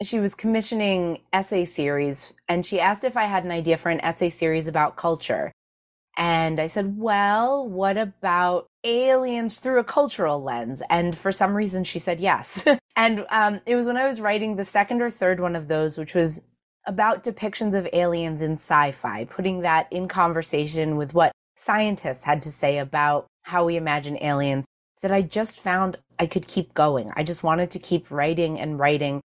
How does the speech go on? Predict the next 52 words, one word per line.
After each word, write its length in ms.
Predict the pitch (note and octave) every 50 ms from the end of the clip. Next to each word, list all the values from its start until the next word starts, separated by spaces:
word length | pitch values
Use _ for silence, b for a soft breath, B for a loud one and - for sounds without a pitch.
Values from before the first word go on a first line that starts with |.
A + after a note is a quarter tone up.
| _ _
The 140 | F3 F3 -
essay 280 | F#3 F3+ - G3 F3+ F3
was 220 | E3+ D#3+ C3+ C3
way 200 | C3 D#3 E3 F3+
longer 380 | G3 F#3+ F3 E3+ E3 D3+ D3+ D3
than 120 | D3 D3
it 80 | C#3 B2+
was 100 | C#3+ -
supposed 360 | F3+ C#3 - D3+ C#3 C#3 -
to 60 | D3+
be, 120 | C#3 D3+
and 100 | D3+ C#3+
I 40 | C#3+
just 220 | C#3+ D#3 D#3 - -
didn't 200 | E3+ F#3 G3+ F#3
feel 260 | - - F3 E3+ E3
like 180 | D#3 D3+ -
I 60 | C#3+ C3
was 180 | C3+ C3 -
finished. 560 | - - D#3 C3+ A#2+ - - - - - - - _ _ _ _ _ _ _ _ -
And 140 | A3 A3+
that's 220 | A3+ A3+ A#3+ A#3+ C4+
when 120 | C4 B3+
I 60 | B3+
realized 480 | A#3+ A3+ F#3+ F#3 F#3+ F#3 F3+ F3 E3 -
that 200 | - D#3 - _
this 200 | F3 F#3+ F#3+ -
could 260 | - - G3+ D#3+ C#3+
be 380 | - E3+ E3 E3 D#3 D#3 D3 C#3+ - _ _ _ _ -
my 320 | F3+ F3+ F3 E3+ E3+ F#3
way 260 | F#3 F3+ F3+ E3+ E3
into 380 | D#3 - D#3+ D#3+ E3 E3+ - E3+
this 160 | C#3+ D3+ -
conversation, 680 | - - C#3+ C#3 C#3 B2+ C#3 - - C3 C3 - - C#3
and 140 | C#3+ D#3 D#3+
this 160 | F3+ E3+ -
could 140 | - F#3+ E3
be 120 | F3+ F3
what 200 | E3 E3 D#3+ - -
I 160 | D#3+ F3+ F#3
really 360 | G3 F#3+ F#3 F#3 F3+ F3 F3
brought 460 | D#3 - D#3 D3 D3+ D#3 D#3 D3+ - - _ _ _ _ _ _ _ _ -
to 260 | - - A3 G#3+ G#3
this, 460 | F3+ F3+ F3+ E3+ D#3+ - - - - -
you 160 | - F3+ F3+
know, 380 | E3 D#3 D3 C#3 C3+ C3 C3 - - _ _ _ _
to 120 | - A3 G3+
the 120 | F3+ F3+
shelf 480 | - - - D#3+ D#3+ D3+ D3 - - _ -
in 120 | E3 E3+
the 80 | E3 D#3
bookstore, 640 | C#3+ F3+ F#3+ - - - - D3 C3+ B2+ B2 B2+